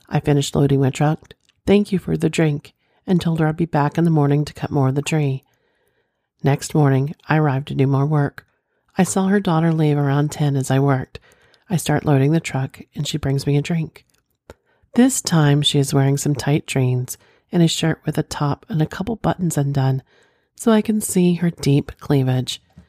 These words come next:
We talk as I load the truck, and she tells me how her husband has been gone for three months, and she's lonely, and it's nice to have a man do some work around.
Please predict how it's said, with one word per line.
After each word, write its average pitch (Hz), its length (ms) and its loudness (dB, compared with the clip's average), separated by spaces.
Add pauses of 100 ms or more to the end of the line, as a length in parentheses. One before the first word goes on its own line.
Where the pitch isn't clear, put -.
(520)
We 160 120 4
talk 156 520 -2
as 156 160 2
I 143 100 4
load 139 280 4
the 202 60 -6
truck, - 540 -4
and 156 180 0
she - 120 -4
tells 160 360 -2
me 147 100 0
how 151 160 -2
her 151 120 0
husband 151 420 -2
has 139 100 -6
been 147 140 -4
gone 156 260 2
for 139 140 -12
three 147 160 0
months, 151 440 -2 (540)
and 147 140 0
she's 135 200 -2
lonely, 131 480 2 (420)
and 220 100 2
it's 214 180 0
nice 208 280 4
to 202 80 -2
have 196 180 2
a 185 80 2
man 147 340 2
do 156 200 0
some 147 240 -2
work 139 260 -2
around. 139 400 -2